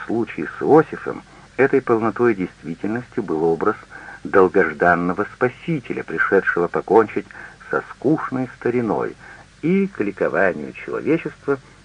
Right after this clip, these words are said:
положить начало новой эпохи.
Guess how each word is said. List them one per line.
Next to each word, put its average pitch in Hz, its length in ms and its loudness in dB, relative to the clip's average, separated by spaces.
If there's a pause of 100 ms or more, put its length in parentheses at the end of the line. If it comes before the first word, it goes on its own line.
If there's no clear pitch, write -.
положить 107 640 6
начало 135 680 2 (340)
новой 139 800 6
эпохи. - 680 -4